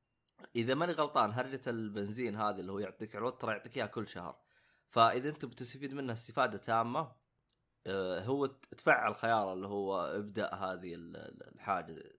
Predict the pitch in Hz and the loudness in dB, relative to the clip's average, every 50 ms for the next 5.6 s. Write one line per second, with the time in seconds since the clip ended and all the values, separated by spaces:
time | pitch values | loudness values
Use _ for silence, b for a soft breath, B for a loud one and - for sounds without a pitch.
0 | _ - - 98 98 90 87 - 87 98 92 92 90 78 76 117 123 - - _ | _ -10 -10 -10 -8 -8 -6 -6 -4 -4 -4 -6 -6 -6 -8 -8 -8 -10 -14 _
1 | _ _ _ _ _ _ _ _ - - - - - - - - 71 - - - | _ _ _ _ _ _ _ _ -12 -8 -8 -8 -8 -8 -10 -10 -10 -10 -10 -10
2 | - - - - _ _ _ _ _ _ _ _ _ - 104 104 110 110 113 117 | -12 -14 -18 -20 _ _ _ _ _ _ _ _ _ -14 -12 -8 -6 -2 -2 0
3 | 110 104 98 - - 113 104 107 107 107 98 - 78 - - 76 - - - 113 | 0 -2 -4 -6 -6 -8 -6 -6 -6 -6 -6 -6 -8 -10 -12 -12 -12 -6 -2 -2
4 | 107 95 95 92 90 90 - - 82 76 78 82 87 98 110 123 123 123 127 123 | -2 -2 -4 -8 -12 -12 -10 -10 -10 -10 -10 -8 -6 -2 -2 -2 0 2 4 6
5 | 131 123 113 107 - - 107 90 78 71 87 - | 6 4 4 2 0 0 0 0 -2 -6 -10 -12